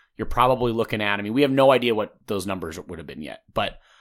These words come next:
the, what happens here is the Vikings, because they cut him after June one, uh, we save nine million dollars in cap space this year, twelve and a half next year.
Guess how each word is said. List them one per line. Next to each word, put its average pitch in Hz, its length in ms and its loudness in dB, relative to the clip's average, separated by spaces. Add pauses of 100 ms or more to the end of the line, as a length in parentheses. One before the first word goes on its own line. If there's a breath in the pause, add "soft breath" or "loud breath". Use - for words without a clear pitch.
(640 soft breath)
the, 107 140 -4
what 120 200 2
happens 175 400 4
here 101 260 -2
is 95 220 -2
the 101 60 -6
Vikings, 143 440 0
because 131 300 -2
they 156 100 0
cut 147 180 4
him 143 80 2
after 135 180 0
June 117 300 -2
one, 104 360 0 (460 soft breath)
uh, 92 360 -2
we 104 100 -4
save 104 300 -2
nine 123 260 4
million 147 220 2
dollars 131 220 4
in 131 80 -4
cap 110 220 0
space 107 300 -4
this - 260 -4
year, 98 360 -2
twelve 131 320 2
and 139 80 2
a 123 40 0
half 117 240 0
next 107 460 -2
year. 85 380 -10